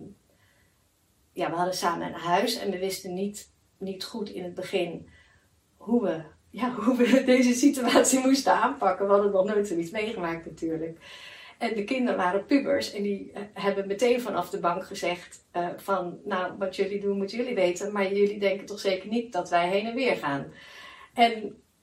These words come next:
het is nou ook niet zo dat je kinderen altijd, eh, g-, eh, gelijk moet geven, maar in dit geval vond ik toch wel dat ze een punt hadden. Ik denk, ja,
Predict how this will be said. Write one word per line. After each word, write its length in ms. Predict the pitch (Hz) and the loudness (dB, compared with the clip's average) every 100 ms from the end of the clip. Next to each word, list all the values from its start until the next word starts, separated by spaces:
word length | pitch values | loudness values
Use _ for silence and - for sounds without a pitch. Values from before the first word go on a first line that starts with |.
| _ _ - | _ _ -4
het 140 | 208 | -2
is 160 | 220 202 | 0 0
nou 380 | 226 180 - - | 2 0 0 0
ook 200 | 196 202 | 0 2
niet 180 | 202 202 | -2 2
zo 180 | 185 | 2
dat 160 | 180 180 | 2 -4
je 80 | 202 | -4
kinderen 320 | 190 180 185 | -4 -4 -2
altijd, 440 | 185 175 160 160 | -2 -2 -4 -4
eh, 120 | 175 165 | -6 -10
g-, 180 | - - | -12 -16
eh, 100 | - 160 | -10 -10
gelijk 360 | - 175 196 208 | -6 -2 -2 -2
moet 180 | 196 | -8
geven, 360 | - 165 165 175 | -4 -2 -2 -2
maar 180 | 170 175 | -6 -6
in 100 | 185 | 0
dit 160 | 202 | 0
geval 360 | 202 - 175 165 | 0 -6 -4 -4
vond 240 | 180 180 | -4 -8
ik 100 | 170 | -8
toch 180 | - 180 | -6 -6
wel 100 | 180 | -6
dat 200 | 165 160 | -8 -8
ze 100 | 170 | -10
een 80 | 160 | -10
punt 280 | 208 196 156 | -2 -2 -2
hadden. 240 | 147 143 | -8 -8
Ik 60 | - | -8
denk, 180 | 165 165 | -8 -6
ja, 340 | 185 165 160 | -4 -4 -8